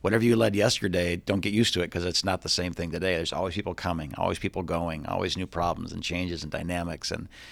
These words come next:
yeah, you better be dependent, or, uh, independent people, you know, a,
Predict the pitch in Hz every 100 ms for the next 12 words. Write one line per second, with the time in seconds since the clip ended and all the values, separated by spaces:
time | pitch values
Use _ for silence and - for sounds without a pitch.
0 | - - - 95 98 110 107 104 92 -
1 | 131 95 85 - - 92 90 78 - -
2 | 87 78 76 98 113 117 104 90 104 104
3 | 98 90 - - - - - 95 90